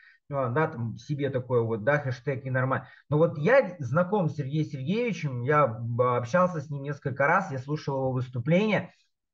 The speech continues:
Я просто вижу, как он, а, ведёт и как он транслирует своё видение в компании. У меня действительно создаётся иногда впечатление, что это человек из будущего. Потому что те нововведения, которые он внедряет в компанию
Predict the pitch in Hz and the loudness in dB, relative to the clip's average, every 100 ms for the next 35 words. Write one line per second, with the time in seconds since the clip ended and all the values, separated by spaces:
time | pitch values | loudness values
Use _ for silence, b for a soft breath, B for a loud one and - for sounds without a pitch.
0 | B B 123 175 180 220 - 202 170 247 | B B 2 2 4 2 4 2 2 2
1 | 269 220 165 - 196 180 - 196 220 190 | 2 2 0 2 2 2 -2 0 2 2
2 | 147 143 143 135 - 127 175 151 220 190 | -2 -2 2 2 0 -4 -4 2 2 2
3 | - _ 147 156 196 190 196 185 175 185 | -2 _ -12 -6 -2 0 0 2 2 2
4 | 180 208 233 185 156 156 139 165 180 180 | 0 -6 -2 2 0 -2 0 2 2 0
5 | 190 160 139 - 147 147 196 269 247 135 | -2 -4 -6 -4 -2 0 2 2 0 -6
6 | B B 139 156 196 160 156 - 220 185 | B B -2 0 0 -2 -4 -8 0 0
7 | - 135 143 165 147 139 139 156 156 - | 0 -2 0 0 0 0 2 2 0 -10
8 | - 185 170 - 123 120 131 147 127 123 | -4 0 0 -2 -8 -2 4 4 4 -2
9 | 123 131 117 - - B B B 156 165 | -2 -4 -4 -6 -10 B B B 0 2
10 | 226 247 180 208 - 240 262 190 151 - | 4 4 2 0 0 4 6 4 0 -6
11 | 156 175 175 175 160 160 262 320 269 220 | 4 4 4 2 0 -2 -2 0 0 0
12 | - 233 226 214 190 208 226 165 165 180 | 0 6 6 6 0 0 0 2 0 0
13 | 220 208 156 - 160 160 233 294 302 196 | 0 0 -2 -2 -4 0 2 2 0 0
14 | 113 | -2